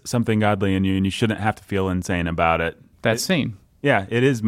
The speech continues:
Speaker 1: it is emasculating to have a woman that's going to do all of your work and leave you to, I mean, what are you supposed to do with your life if, if, if every woman is Wonder Woman, then what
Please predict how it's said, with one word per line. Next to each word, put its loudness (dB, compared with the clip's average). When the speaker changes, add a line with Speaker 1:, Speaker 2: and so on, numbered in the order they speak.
Speaker 1:
it 2
is 4
emasculating 2
to -4
have 2
a -4
woman 0
that's -4
going 0
to -2
do 0
all 4
of -4
your 0
work 0
and -2
leave -2
you 2
to, 2
I 0
mean, 4
what 4
are 4
you 2
supposed -4
to -6
do -2
with -6
your 0
life 0
if, -14
if, -2
if -2
every 2
woman 4
is 0
Wonder 2
Woman, 0
then 0
what 2